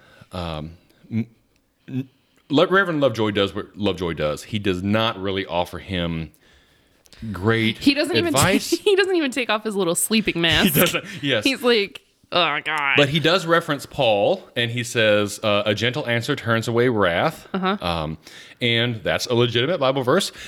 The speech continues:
Speaker 1: And so, uh, Ned says, "Yes, a gentle answer. That's a great idea."
Speaker 2: So
Speaker 1: So
Speaker 2: then he writes a letter.
Speaker 1: And I feel you, Ned, because I, I like to write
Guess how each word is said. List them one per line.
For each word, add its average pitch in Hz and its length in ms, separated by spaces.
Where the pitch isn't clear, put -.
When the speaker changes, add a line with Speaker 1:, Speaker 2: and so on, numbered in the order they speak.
Speaker 1:
And 110 220
so, 98 640
uh, 82 340
Ned 110 360
says, 113 400
"Yes, 262 420
a 151 100
gentle 156 460
answer. 131 640
That's 131 360
a 135 80
great 110 340
idea." 104 380
Speaker 2:
So 208 160
Speaker 1:
So 214 60
Speaker 2:
then 226 140
he 240 120
writes 208 260
a 214 80
letter. 139 580
Speaker 1:
And 139 220
I 139 140
feel 131 300
you, 98 160
Ned, 90 360
because 98 400
I, 98 300
I 104 160
like 101 280
to 98 120
write 85 380